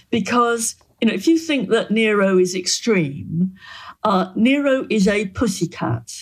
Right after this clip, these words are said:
compared with what we're told about Elagabalus. And so what I do is I dive straight in to some of the most, uh, unbelievable,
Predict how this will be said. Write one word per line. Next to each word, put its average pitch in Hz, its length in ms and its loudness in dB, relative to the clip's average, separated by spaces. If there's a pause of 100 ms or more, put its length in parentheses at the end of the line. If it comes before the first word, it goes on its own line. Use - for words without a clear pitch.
(120)
compared 170 640 2
with 175 140 0
what 170 180 -2
we're 165 100 2
told 156 400 -4 (180)
about 156 280 0
Elagabalus. 139 800 -4 (680)
And 196 200 4
so 196 340 0 (260)
what 220 240 4
I 208 120 2
do 220 280 4
is 175 120 2
I 208 160 -2
dive 226 640 -4
straight - 720 -2
in 160 420 0 (380)
to 220 140 2
some 202 360 2
of 190 280 2
the 196 200 4
most, 185 800 4 (540)
uh, 202 160 4
unbelievable, 190 1200 2